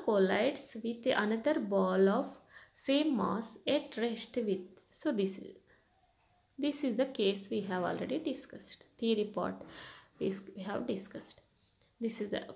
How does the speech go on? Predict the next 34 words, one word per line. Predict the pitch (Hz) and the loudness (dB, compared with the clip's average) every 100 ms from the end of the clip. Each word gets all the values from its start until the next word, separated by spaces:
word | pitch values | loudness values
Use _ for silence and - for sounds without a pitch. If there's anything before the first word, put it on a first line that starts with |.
| - | 0
first | 220 - 208 | 2 2 2
body | 196 185 185 - | 4 4 2 -2
collides | - 196 196 233 - 202 | 2 4 6 4 -2 -4
with | 190 | -4
the | 190 | -4
second | - 196 196 240 226 | -2 -2 0 0 2
body | 185 175 208 254 226 | 2 2 0 -2 -2
which | 208 - | -4 0
is | 269 277 | 2 2
at | 190 196 - | 2 0 -6
rest | 185 - - - - - - | -6 0 0 0 -6 -8 -4
of, | 254 254 - - - - - | -4 -4 -14 -20 -20 -20 -4
these | 208 214 | -2 -2
bodies | 196 214 214 269 269 - - - 240 | 2 4 4 2 0 -2 -4 -4 -2
are | 233 | -2
having | - 220 233 339 - - | 0 0 0 -4 -6 -4
equal | 277 - 285 277 262 - | -4 -2 0 0 -2 -8
mass. | 190 202 - - - - - - - - _ - | -8 -6 -10 -10 -14 -20 -20 -20 -20 -20 _ -18
Okay. | 196 - - _ - - - | -18 -18 -20 _ -20 -10 -4
With | 302 | 0
an | 302 302 | 2 4
angle | 302 311 330 | 4 4 4
theta | 311 294 294 226 180 | 4 2 4 4 2
here. | 214 190 - - - - | 0 -4 -6 -12 -20 -6
Theta | 240 240 | -2 2
is | 226 220 220 | 2 2 0
equal | 226 226 | -4 0
to | 440 494 277 | 0 2 0
thirty | 269 285 | 2 2
degrees. | 208 160 - - - - - - - - - | 2 0 -4 -8 -6 -6 -8 -18 -20 -20 -10
This | 226 196 - | -6 -6 -8
is | |
thirty | - 226 196 175 | -2 -2 0 -4
degrees. | - - | -6 -12